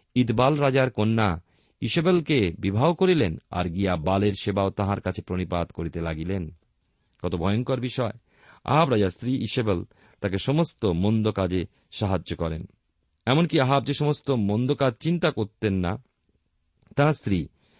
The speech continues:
সেই সব কাজের পরামর্শ তাকে দিতেন। বলা যায়, সমস্ত কাজের জন্য এই রকম জুড়ি মেলা ভার মন্দ কাজের এক অদ্ভুত নিদর্শন। ইসেবেল যে রাজার কন্যা ছিলেন,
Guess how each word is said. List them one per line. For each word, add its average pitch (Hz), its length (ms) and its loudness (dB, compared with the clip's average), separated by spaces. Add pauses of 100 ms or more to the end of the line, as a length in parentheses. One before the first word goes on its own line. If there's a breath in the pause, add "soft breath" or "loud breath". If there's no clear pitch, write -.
(160 soft breath)
সেই 160 180 4
সব 147 160 2
কাজের 107 280 2
পরামর্শ 123 520 2
তাকে 92 220 -2
দিতেন। 82 380 -4 (400 soft breath)
বলা 123 220 4
যায়, 98 240 4 (760)
সমস্ত 147 420 0
কাজের 107 440 2
জন্য 98 500 0 (280)
এই 107 120 4
রকম 98 420 2
জুড়ি 113 320 2
মেলা 90 340 0 (360)
ভার 90 400 0 (360)
মন্দ 101 320 2
কাজের 92 340 -2
এক 87 180 -4 (340)
অদ্ভুত 113 460 -2
নিদর্শন। 87 640 -4 (680 soft breath)
ইসেবেল 147 380 2
যে 139 80 4
রাজার 117 320 2
কন্যা 113 300 2
ছিলেন, 90 420 -2